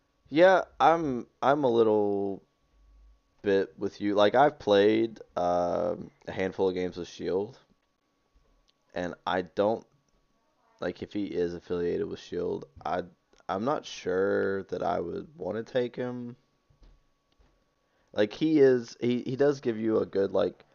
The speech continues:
frontline bruiser, but, like, I played Venom in shield, and I feel like that's probably better <laughs> than,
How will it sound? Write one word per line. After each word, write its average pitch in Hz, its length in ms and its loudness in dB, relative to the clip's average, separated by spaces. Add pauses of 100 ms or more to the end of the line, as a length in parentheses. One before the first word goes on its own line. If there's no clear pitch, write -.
(720)
frontline 92 500 0
bruiser, 113 560 -8 (200)
but, 87 100 -4
like, 95 160 0
I 92 140 0
played 98 300 -2
Venom 92 280 -6
in 101 120 -8
shield, 113 540 -4
and 90 260 -8
I 90 140 -2
feel 90 240 -6
like 87 180 -6
that's 87 180 -6
probably 85 340 -6
better - 360 -10 (300)
<laughs> - 320 -20
than, 87 380 -4